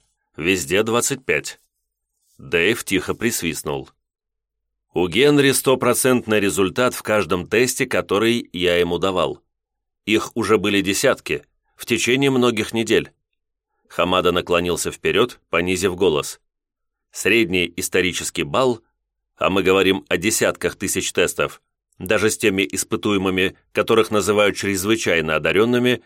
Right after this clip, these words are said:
и их проверяли именно по этой системе, составляет менее десяти процентов». Дэйв поднял взгляд, и даже Мэри казалась поражённой. «Так что отвечу на ваш вопрос, мистер Торн.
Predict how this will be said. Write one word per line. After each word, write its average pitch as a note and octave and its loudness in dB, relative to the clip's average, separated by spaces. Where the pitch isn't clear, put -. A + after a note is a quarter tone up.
и G#2+ -2
их G#2+ -2
проверяли G2+ 2
именно F#2+ -2
по F2+ 0
этой E2 -2
системе, G#2 -2
составляет F2 0
менее F#2 0
десяти F#2 -6
процентов». F2 -4
Дэйв G2+ -2
поднял F#2 0
взгляд, D#2+ -4
и - -6
даже G#2 0
Мэри G2+ 2
казалась F2+ 0
поражённой. F2 -2
«Так E2+ 0
что C3+ 0
отвечу G#2+ 0
на B2+ 2
ваш F2+ 2
вопрос, G#2 0
мистер D#2+ -4
Торн. D#2 -4